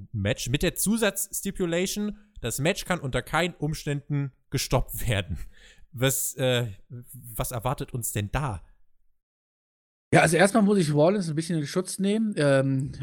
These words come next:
Speaker 2: alles, was du mit Mimik und so weiter angesprochen hast, bin ich hundertprozentig bei dir. Ist nicht seine Stärke, dass man ja charakterlich nicht weiß, wohin es mit ihm geht. Das geht's halt leider mit fünfundneunzig Prozent der W-W-E-Wrestler so, ne?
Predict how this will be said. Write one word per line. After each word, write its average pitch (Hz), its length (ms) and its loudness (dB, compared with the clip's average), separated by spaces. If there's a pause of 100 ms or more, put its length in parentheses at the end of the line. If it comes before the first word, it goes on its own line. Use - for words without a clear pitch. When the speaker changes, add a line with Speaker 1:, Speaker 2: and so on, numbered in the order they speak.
Speaker 2:
alles, 151 220 6
was 147 120 -2
du 156 60 2
mit 139 140 2
Mimik 175 320 2
und 160 60 -2
so 147 100 -2
weiter 156 200 2
angesprochen 147 400 0
hast, 143 220 4
bin 131 100 0
ich 135 140 2
hundertprozentig 143 580 2
bei 139 240 4
dir. 156 320 4
Ist 127 140 -10
nicht 139 140 -2
seine 127 180 2
Stärke, 156 760 4 (680)
dass 143 260 -4
man 127 540 2
ja 127 160 4
charakterlich 160 460 2
nicht 131 140 2
weiß, 127 260 4
wohin 127 260 2
es 123 100 -2
mit 123 100 -4
ihm 120 240 0
geht. 123 380 -2 (280)
Das 117 200 -2
geht's 135 160 2
halt 131 120 4
leider 131 200 6
mit 127 180 4
fünfundneunzig 135 500 2
Prozent 143 260 0
der 135 100 2
W-W-E-Wrestler 110 720 0
so, 101 220 -2
ne? 120 880 2